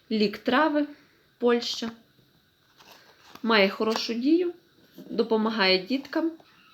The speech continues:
адже він дозволений від одного року, та дорослим. Рекомендую, має хорошу ефективність.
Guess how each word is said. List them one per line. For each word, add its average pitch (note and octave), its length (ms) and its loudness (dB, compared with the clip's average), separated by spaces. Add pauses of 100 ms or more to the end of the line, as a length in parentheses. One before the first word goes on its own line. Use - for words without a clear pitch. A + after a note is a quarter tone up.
(120)
адже G#3 220 -4
він A3 160 -4
дозволений G#3+ 600 -4
від G3+ 180 -8
одного A3 400 -8
року, A2 400 -10 (1040)
та B3+ 120 -2
дорослим. A3 640 -2 (1300)
Рекомендую, F#3+ 720 -6
має A3 300 -4
хорошу G3 500 -10
ефективність. F3+ 720 -14